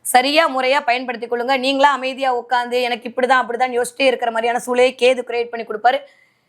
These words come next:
எப்பயுமே வந்து இது எல்லாமே சந்திரனுடைய ஆளுமையில் தான் நிகழப்போகிறது. அதனால மனது தான், நம்ம மனசு நினைச்சாதான் கிரகம் பிரச்சனை பண்ணும். அதெல்லாம் ஒண்ணுமே இல்லைன்னு தூக்கி போட்டு as usual உங்க மாதிரி ஸ்ட்ரெயிட் ஃபார்வர்டா இருந்துட்டீங்க அப்படின்னா,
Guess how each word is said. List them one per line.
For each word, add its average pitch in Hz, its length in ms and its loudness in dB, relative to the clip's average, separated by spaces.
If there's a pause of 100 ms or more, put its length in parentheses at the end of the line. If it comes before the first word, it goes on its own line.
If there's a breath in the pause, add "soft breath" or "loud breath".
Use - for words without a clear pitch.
(180 soft breath)
எப்பயுமே 285 560 2
வந்து 269 320 -2 (360)
இது 220 120 0
எல்லாமே 269 460 0
சந்திரனுடைய 269 600 0
ஆளுமையில் 233 440 0
தான் 240 120 0
நிகழப்போகிறது. 208 520 -4
அதனால 208 340 2
மனது 247 440 0
தான், 302 280 2
நம்ம 214 160 -10
மனசு 220 360 -6
நினைச்சாதான் 269 720 2 (200)
கிரகம் 240 260 0
பிரச்சனை 262 320 -2
பண்ணும். 208 240 -6 (300 soft breath)
அதெல்லாம் 262 400 4
ஒண்ணுமே 294 340 0
இல்லைன்னு 311 160 -4
தூக்கி 285 240 -10
போட்டு 277 220 0
as - 180 -2
usual 294 200 -2
உங்க 254 260 0
மாதிரி 277 240 2
ஸ்ட்ரெயிட் 277 300 0
ஃபார்வர்டா 269 360 2
இருந்துட்டீங்க 254 440 -2
அப்படின்னா, 226 360 0